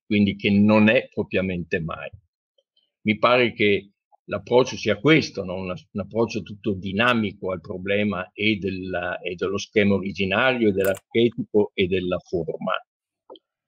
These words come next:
Eh, vi regalo una cosa che forse vi regalo, tra virgolette, ovviamente non vi regalo niente, eh, una cosa che, eh, può essere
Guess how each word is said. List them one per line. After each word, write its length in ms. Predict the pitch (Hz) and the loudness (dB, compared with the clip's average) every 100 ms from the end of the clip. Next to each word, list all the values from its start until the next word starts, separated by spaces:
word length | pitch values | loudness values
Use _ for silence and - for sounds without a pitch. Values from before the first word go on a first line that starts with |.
| _ _ _ - - - _ _ _ - | _ _ _ -20 -20 -20 _ _ _ 2
Eh, 680 | 120 113 113 107 101 101 98 | 6 8 6 6 4 2 2
vi 720 | 101 110 151 135 120 113 104 | 0 0 2 4 6 4 4
regalo 560 | 117 123 131 131 127 107 | 4 4 6 6 4 4
una 220 | 117 127 | 4 4
cosa 460 | 123 117 110 131 | 4 4 4 0
che 120 | 107 98 | -2 -8
forse 340 | 113 120 120 113 | -2 -2 -2 -6
vi 120 | 104 | -6
regalo, 320 | 98 - - | -6 -8 -10
tra 160 | - 95 | -14 -12
virgolette, 560 | 90 85 92 95 - | -10 -10 -8 -10 -8
ovviamente 420 | - 98 98 95 - | -6 -4 -4 -8 -8
non 120 | 98 | -6
vi 140 | 98 98 | -2 0
regalo 260 | 92 98 | 2 2
niente, 300 | 95 98 - _ _ - - _ - | 0 -6 -12 _ _ -20 -20 _ -4
eh, 320 | 123 113 113 | 2 4 2
una 240 | 135 135 - | 4 2 6
cosa 420 | 120 123 127 107 | 6 6 4 2
che, 360 | 107 104 107 - | 2 2 2 -2
eh, 500 | 98 95 92 92 - | -2 -2 -4 -6 -10
può 200 | _ 107 | _ 4
essere 720 | 120 - 131 110 110 101 - | 4 2 0 4 6 4 2